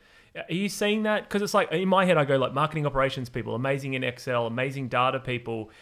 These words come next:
very interesting when you open them up, but they're potentially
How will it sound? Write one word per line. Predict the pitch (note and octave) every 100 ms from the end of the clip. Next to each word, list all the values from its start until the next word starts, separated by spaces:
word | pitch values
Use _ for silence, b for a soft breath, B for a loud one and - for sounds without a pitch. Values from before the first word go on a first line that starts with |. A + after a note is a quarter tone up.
| B
very | D#3 F3 E3+
interesting | D#3 E3+ D#3+ C3 C#3 B2+
when | B2+
you | B2+ B2
open | C3 C3+ C#3 B2+
them | B2
up, | C3+ - -
but | -
they're | B2
potentially | C3+ B2+ C3+ C3 C3+